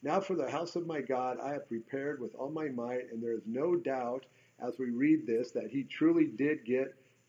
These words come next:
after here with all of his might, that David did this with all of his might, "gold for things to be made of gold, silver for things of silver, bronze for things of bronze, iron for things of iron, wood for things of wood, onyx stones, stones to be set, glistening stones of various colors, all kinds of precious stones,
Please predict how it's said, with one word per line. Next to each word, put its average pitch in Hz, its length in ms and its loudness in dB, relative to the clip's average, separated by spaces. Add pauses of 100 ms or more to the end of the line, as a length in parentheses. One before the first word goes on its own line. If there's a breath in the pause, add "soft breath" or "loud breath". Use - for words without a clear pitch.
after 123 380 -4
here 117 300 2
with 113 240 -4
all 147 240 2
of 139 100 4
his 120 180 0
might, 107 400 -6
that 113 200 -4
David 139 340 0
did 131 160 4
this 120 180 -2
with 113 120 -6
all 131 200 2
of 156 80 4
his 131 140 -6
might, 120 320 -6
"gold 175 300 2
for 170 100 2
things 160 320 0
to 147 60 -6
be 131 140 -4
made 135 180 0
of 113 120 -8
gold, 147 320 4
silver 156 300 0
for 120 140 -12 (200)
things 127 260 -8
of 110 100 -12
silver, 147 320 -2
bronze 131 340 -4
for 127 100 -10
things 120 280 -14
of 98 100 -14
bronze, 123 360 -6 (440 soft breath)
iron 185 280 4
for 147 120 0
things 143 300 -2
of 113 100 -2
iron, 147 400 -2
wood 165 220 4
for 147 100 -2
things 135 260 -4
of 113 120 -4
wood, 139 320 0
onyx 156 300 0
stones, 151 460 0
stones 143 300 -4
to 127 80 -12
be 117 100 -6
set, 143 440 0
glistening 143 400 0
stones 131 300 -4
of 117 60 -8
various 113 280 -6
colors, 147 420 -2 (400 soft breath)
all - 180 6
kinds 185 300 2
of 135 120 -2
precious 147 360 2
stones, 143 400 -4